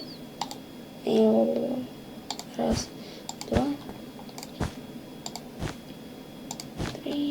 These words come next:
п'ять, шість і сім. Це просто буде грандіозний сир, це буде супер-пупер сир, який ми. Але, блін, чого іменно, коли я, не знаю, коли я просто в, в, граю в білд батл,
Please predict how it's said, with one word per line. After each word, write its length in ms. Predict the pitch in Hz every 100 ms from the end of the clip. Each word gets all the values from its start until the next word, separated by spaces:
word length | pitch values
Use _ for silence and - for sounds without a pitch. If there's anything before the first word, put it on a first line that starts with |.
| 277 247 - - - - - - - - - - -
п'ять, 340 | 269 - 269 247 - - - - - 254 - - - - - - -
шість 680 | - - - 240 240 - - - - - - - - - - - -
і 80 | 233
сім. 240 | 220 226 208 -
Це 100 | -
просто 280 | 240 269 277
буде 220 | 240 247
грандіозний 720 | 254 220 247 254 285 254 226 220
сир, 280 | - 226
це 160 | 226 220
буде 240 | 208 220
супер-пупер 680 | 214 - 214 214 - 220 220
сир, 220 | 220 226
який 380 | 214 226 214 214
ми. 200 | 208 214 - - - -
Але, 120 | 226
блін, 280 | 226 233 208 - -
чого 300 | 247 254 330
іменно, 340 | 311 294 269 226
коли 180 | 254 277
я, 180 | 269 - - - - - - -
не 140 | 247
знаю, 320 | 262 262 233 208 - -
коли 160 | 262
я 80 | 302
просто 400 | 311 339 359 294
в, 60 | 262 226 208 208 214
в, 180 | 208 214
граю 360 | 226 240 233
в 120 | 214 196
білд 380 | 208 226 196
батл, 280 | 196 214 202